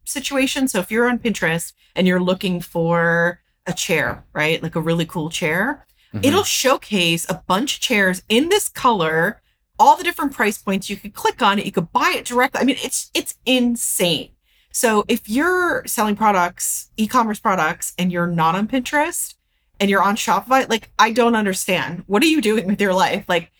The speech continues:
Speaker 1: that's
Speaker 2: <laughs>
Speaker 1: just such a no-brainer to me, especially if you're in, like, the F and B category or the C P G category is what the D two C community calls it, like home furnishings, anything along those
Speaker 2: Yeah.
Speaker 1: lines. You,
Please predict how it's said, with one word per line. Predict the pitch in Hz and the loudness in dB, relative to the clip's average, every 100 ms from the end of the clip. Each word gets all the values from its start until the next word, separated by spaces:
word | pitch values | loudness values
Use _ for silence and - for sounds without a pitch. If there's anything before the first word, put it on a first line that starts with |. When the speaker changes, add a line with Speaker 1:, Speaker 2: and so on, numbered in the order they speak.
| _ - | _ -4
Speaker 1:
that's | 226 269 - | -2 -2 -6
Speaker 2:
<laughs> | |
Speaker 1:
just | 277 - | -4 -4
such | - 240 - 285 | 0 -2 0 0
a | |
no-brainer | 247 214 214 214 - 185 175 196 220 262 - _ _ | 2 2 2 0 -2 -4 -2 0 0 -2 -10 _ _
to | - | 0
me, | 262 302 302 294 - | 2 4 2 0 -2
especially | 208 240 233 240 | 0 0 -2 -6
if | - | -4
you're | - | -2
in, | 185 180 175 170 | 0 0 -2 -2
like, | 165 160 160 _ _ _ _ | -2 -2 -4 _ _ _ _
the | - | -2
F | 185 180 | -2 -2
and | 202 | -2
B | 175 175 | -2 -2
category | - 170 160 160 156 160 156 147 151 | -2 -2 -2 -2 0 0 2 0 -2
or | - | -2
the | 143 160 | -4 -6
C | - | -8
P | 175 160 | -8 -8
G | - 165 | -4 -4
category | 147 160 147 143 147 143 143 | -2 -2 -4 -4 -2 0 -2
is | 147 | -4
what | 185 135 156 | -6 -6 -8
the | |
D | 147 147 143 | -8 -6 -6
two | |
C | 151 151 | -6 -10
community | 139 - 147 147 | -12 -6 -4 -4
calls | 147 151 143 | -2 -2 0
it, | 151 - _ _ _ | -2 -6 _ _ _
like | 170 | -4
home | - 196 190 | 0 2 2
furnishings, | 196 185 180 180 - 170 156 151 151 165 | 2 0 0 -2 -2 0 0 0 -2 -2
anything | 165 175 175 165 160 165 160 | -2 -2 0 0 0 0 -2
along | 151 160 160 | -2 0 0
those | 165 160 107 | 0 0 2
Speaker 2:
Yeah. | 107 | 2
Speaker 1:
lines. | 101 | 0
You, | - | -4